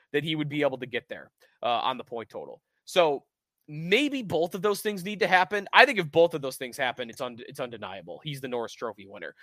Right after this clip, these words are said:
I think right now it's arguable right now that he's the best defenseman in hockey, but we know how these awards go. They, voters just stare at the point totals.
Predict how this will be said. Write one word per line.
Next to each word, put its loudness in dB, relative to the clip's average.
I 8
think 6
right 10
now 8
it's 2
arguable 2
right 6
now 10
that -4
he's -18
the -18
best -6
defenseman -12
in -16
hockey, -10
but -12
we -6
know 6
how 6
these -2
awards -2
go. -10
They, -6
voters 0
just -10
stare 0
at -2
the -8
point -6
totals. -6